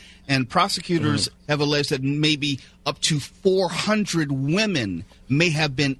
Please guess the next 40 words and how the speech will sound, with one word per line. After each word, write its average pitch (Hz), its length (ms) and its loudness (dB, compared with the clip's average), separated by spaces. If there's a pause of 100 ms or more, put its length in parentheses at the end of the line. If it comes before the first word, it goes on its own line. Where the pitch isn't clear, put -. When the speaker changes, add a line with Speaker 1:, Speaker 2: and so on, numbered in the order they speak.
Speaker 1:
impacted 135 640 -2
in 123 120 -4
all 123 200 0
this. 110 240 -2
Do 120 160 -2
you 151 140 0
know 170 340 0
anything 131 360 -2
about 95 340 -2
that? 78 220 -8 (680)
Speaker 2:
Right, 151 260 2
yeah. 143 240 0
So 127 380 2
she 180 200 -2
said 185 240 2
that 139 140 -10
the 127 80 -4
sixteen 202 500 0
women 180 220 2
that 127 160 -4
they, 151 360 0 (120)
they 139 240 2
decided 156 460 2
to 131 60 -4
go 139 200 2
with 127 420 2
presented 131 540 -2
the 113 100 0
strongest 160 800 0
chance 147 440 0
to 127 100 0
prove 147 320 0
the 127 80 -2
case 135 240 2
beyond 131 280 2
a 120 40 2
reasonable 123 420 0
doubt. 123 300 2
But 113 100 -10
yes, 120 480 0